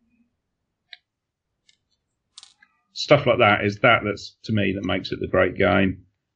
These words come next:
I mean, I'm with Mike. Anything where you've got that cinematic element to a game,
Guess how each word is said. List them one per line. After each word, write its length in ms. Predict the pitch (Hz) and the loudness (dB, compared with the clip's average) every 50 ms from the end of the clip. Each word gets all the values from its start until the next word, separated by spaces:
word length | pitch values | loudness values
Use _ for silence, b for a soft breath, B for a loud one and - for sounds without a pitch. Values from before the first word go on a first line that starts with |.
| _ - | _ 2
I 60 | 101 | 4
mean, 140 | 110 110 107 | 4 6 6
I'm 140 | 110 107 | 6 6
with 160 | 101 95 90 - | 4 4 4 4
Mike. 280 | 101 92 95 98 101 113 | 4 4 6 4 4 4
Anything 380 | 117 113 107 104 110 107 98 95 | 4 4 4 4 2 0 0 2
where 140 | 98 95 | 2 2
you've 240 | 95 98 98 92 - | 2 2 2 0 0
got 160 | - 107 - | -2 -2 2
that 220 | 101 92 95 - - - _ _ _ _ _ - | 2 2 0 0 -4 -12 _ _ _ _ _ -10
cinematic 680 | - - 131 113 107 107 110 113 107 - 107 104 101 - - _ _ _ _ _ _ _ _ _ _ _ _ _ _ _ _ _ _ _ _ _ _ _ _ _ _ _ _ _ _ _ _ - | -4 0 2 2 4 4 4 2 2 0 -2 -4 -4 -6 -12 _ _ _ _ _ _ _ _ _ _ _ _ _ _ _ _ _ _ _ _ _ _ _ _ _ _ _ _ _ _ _ _ 0
element 380 | 135 131 123 123 120 113 - - | 2 4 6 6 4 2 0 0
to 140 | - 113 | 0 0
a 60 | 107 104 | 0 0
game, 640 | 110 139 131 127 123 123 127 127 123 117 110 - | 2 2 2 4 4 4 4 2 2 0 -4 -6